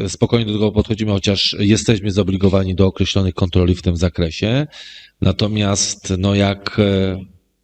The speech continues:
nie wiem, spacerujecie wieczorami, biegacie, ruszacie się, e, to chyba odczuwacie tą różnicę. I to nie jest tylko u nas. W wielu gminach rzeczywiście ta różnica jest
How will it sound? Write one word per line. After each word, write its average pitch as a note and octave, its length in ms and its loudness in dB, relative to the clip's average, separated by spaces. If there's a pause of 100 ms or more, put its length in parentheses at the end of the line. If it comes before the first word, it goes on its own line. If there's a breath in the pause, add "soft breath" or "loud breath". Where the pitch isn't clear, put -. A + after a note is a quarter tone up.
(360)
nie G#2 140 2
wiem, G2 220 0
spacerujecie G2+ 640 0
wieczorami, F#2+ 520 0
biegacie, F#2+ 420 0
ruszacie F#2 440 -4
się, B2 320 0 (720 loud breath)
e, G2+ 80 4 (800)
to G#2 100 4
chyba G2+ 320 2
odczuwacie F#2+ 580 -4
tą F2 180 -4
różnicę. E2+ 500 -8
I A#2+ 80 -8
to A2+ 100 2
nie B2 100 2
jest C3 200 2
tylko G#2+ 280 4
u F#2 160 -2
nas. B2 400 0 (340 loud breath)
W F#2 60 -2
wielu A#2+ 280 6
gminach G2+ 420 -2
rzeczywiście G2+ 840 2 (140)
ta G#2+ 140 2
różnica G#2 440 -2
jest A2+ 360 0